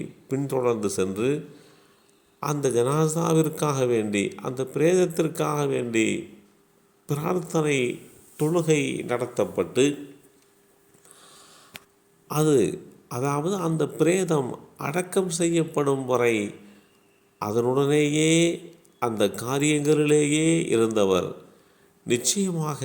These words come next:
நன்மையின் இரண்டு குவியலை பெற்று திரும்புவார். ஒவ்வொரு குவியலும் உஹது என்ற மலை போன்றதாகும். அதற்காக பிரார்த்தனை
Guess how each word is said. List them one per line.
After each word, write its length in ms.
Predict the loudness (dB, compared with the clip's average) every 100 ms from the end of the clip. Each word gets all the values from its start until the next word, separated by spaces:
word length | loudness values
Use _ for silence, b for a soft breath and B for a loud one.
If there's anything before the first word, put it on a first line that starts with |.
| 0 0 -2 -8 -14 -12 -6
நன்மையின் 680 | -4 -2 -2 -2 0 0 0 -4 -8 -18 _ -6
இரண்டு 460 | 0 0 0 0 -2
குவியலை 600 | 0 -2 0 0 0 0 0 -4 -4
பெற்று 320 | -4 -4 -8 -6
திரும்புவார். 800 | -2 0 0 0 0 0 0 -2 -12 B B B B B B B _ _
ஒவ்வொரு 520 | -2 2 2 6 4
குவியலும் 640 | 4 2 2 4 4 2 0 -6 -12 -20 -20 -20 _ _ _ _ -20 -20 -20 -12 -2
உஹது 460 | 0 0 0 2 2
என்ற 300 | 2 0 0 0 0 -4 -8 -8
மலை 320 | -4 0 0 -2
போன்றதாகும். 920 | -2 -2 0 0 0 -2 -2 -4 -4 -8 -16 -20 _ _ b b b b b b _ _
அதற்காக 720 | -6 0 0 0 -4 -4 0 2 2 0 -4 -14 -20 _ _ _ _ _ _ _ _ -2
பிரார்த்தனை 680 | 0 2 0 0 2 4